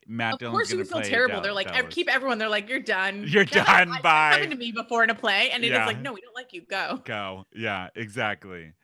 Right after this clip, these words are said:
Speaker 1: But it, I just thought the, the, if you wa-, uh, you can find it on YouTube, like I said, but the audition process was very interesting, I thought, for this,
Speaker 2: Cool.
Speaker 1: for this play. So it's based off of the,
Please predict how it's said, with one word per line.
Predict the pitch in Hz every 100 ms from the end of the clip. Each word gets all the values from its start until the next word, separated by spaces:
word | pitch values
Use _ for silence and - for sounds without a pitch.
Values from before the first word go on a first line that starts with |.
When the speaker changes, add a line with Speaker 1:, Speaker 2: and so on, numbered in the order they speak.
| _ _ 95
Speaker 1:
But | 110 147
it, | 151 170 156
I | 143 170
just | 220 -
thought | 175 151
the, | 143 135 123 117 110 - -
the, | 131 127 131
if | 123
you | 131 127
wa-, | 139 127
uh, | 131 135 -
you | 120 143
can | 170
find | 151 139
it | 135
on | 120
YouTube, | 113 107 113 104
like | 101
I | 95
said, | 92 98
but | 98
the | 107
audition | 113 139 139 143
process | 127 107 104 95
was | 92
very | 87 95 92 87
interesting, | 82 87 - 82 80
I | 76
thought, | 76 71
for | -
this, | 76 73 71 -
Speaker 2:
Cool. | - 160
Speaker 1:
for |
this | 85 80
play. | 85 76 - - -
So | - 165
it's | 123
based | 160 190 -
off | 214 196 190
of | 180 127
the, | 135 131 120 110 107